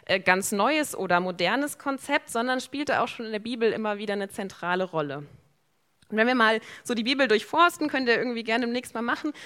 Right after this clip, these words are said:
schaut mal, was euch da so für Bilder oder Metaphern auffallen zur Gemeinde.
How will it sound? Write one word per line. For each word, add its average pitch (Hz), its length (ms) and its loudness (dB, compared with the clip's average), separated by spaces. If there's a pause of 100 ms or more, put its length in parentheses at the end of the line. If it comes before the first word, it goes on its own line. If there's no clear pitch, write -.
(100)
schaut 320 300 6
mal, 285 160 4
was 277 180 2
euch 254 140 -2
da 262 160 2
so 262 160 -6
für 254 140 -8
Bilder 269 380 4
oder 233 160 4
Metaphern 226 520 -2
auffallen 165 500 -2
zur 185 200 -8
Gemeinde. 160 600 -6